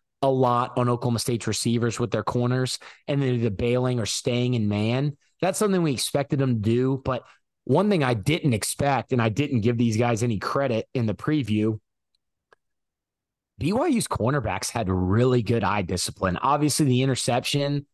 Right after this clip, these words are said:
but another example, third and two, split zone R P O to Brennan Presley. He's kinda going out on that arrow route. The corner looked to me like he was in man,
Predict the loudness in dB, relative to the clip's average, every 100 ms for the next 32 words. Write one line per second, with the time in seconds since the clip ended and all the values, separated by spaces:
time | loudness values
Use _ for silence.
0 | _ -2 2 2 4 2 2 0 0 -2
1 | 0 0 0 0 2 2 0 -4 _ _
2 | -10 -4 0 2 2 2 4 2 2 0
3 | 2 2 2 2 0 -4 -4 0 0 2
4 | 0 2 2 2 0 0 0 2 2 2
5 | 0 0 -2 -2 0 2 0 0 0 -4
6 | -12 -20 -20 _ -6 -6 -4 2 2 4
7 | 4 2 0 0 2 2 -2 -2 2 2
8 | 2 2 2 0 -2 -2 0 0 0 0
9 | 0 0 0 -2